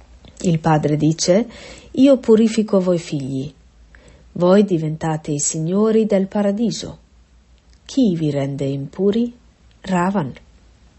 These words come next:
Gli esseri umani dicono che Dio causa anche dolore. Il padre dice: "Io do a tutti voi così tanta felicità che non ricordate Dio per mezzo ciclo.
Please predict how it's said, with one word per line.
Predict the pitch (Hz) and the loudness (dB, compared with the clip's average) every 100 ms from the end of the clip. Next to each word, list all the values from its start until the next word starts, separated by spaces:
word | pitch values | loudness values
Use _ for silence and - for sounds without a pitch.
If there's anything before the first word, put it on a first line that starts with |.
| - - - - _ - | -20 -20 -20 -20 _ -6
Gli | 139 | -2
esseri | 147 - 156 139 | 0 0 0 0
umani | 160 180 208 | 0 2 2
dicono | 202 226 226 226 220 | 2 0 0 0 0
che | 220 143 156 | 0 -4 0
Dio | 175 208 202 | 2 4 2
causa | 202 185 180 180 | 0 -4 -2 -2
anche | 185 202 196 | -4 -2 -2
dolore. | 190 202 208 135 147 - _ _ _ _ _ _ _ - _ _ _ | 0 2 0 -2 -8 -14 _ _ _ _ _ _ _ -20 _ _ _
Il | 175 170 | -6 -4
padre | 175 151 147 139 | -2 -2 -2 -4
dice: | 175 190 - 127 165 226 - - - - - - - - | -2 -2 -2 -4 -4 -6 -14 -20 -20 -20 -20 -20 -20 -12
"Io | 240 226 277 277 | 0 4 6 6
do | 196 180 180 185 - | 6 4 4 0 -2
a | 170 | -10
tutti | - 240 - 185 | -8 -10 -6 -6
voi | 156 135 139 147 - | -2 -4 -4 -8 -6
così | 185 175 220 220 | -4 -2 -2 -4
tanta | 208 233 233 - 143 | -4 -2 -2 -2 -6
felicità | 151 135 135 143 - 160 170 196 - - - _ _ - _ | -6 -6 -6 -10 -8 -4 -4 -6 -10 -20 -20 _ _ -20 _
che | 208 196 196 190 185 180 | 4 6 6 6 4 0
non | 214 208 220 | 2 4 4
ricordate | 233 220 214 196 190 208 208 202 | 4 2 2 2 2 0 2 0
Dio | 190 185 190 | 2 2 0
per | 190 160 | 0 -4
mezzo | 160 170 175 180 | -2 -4 -4 -6
ciclo. | - 127 - 104 | -6 -8 -8 -12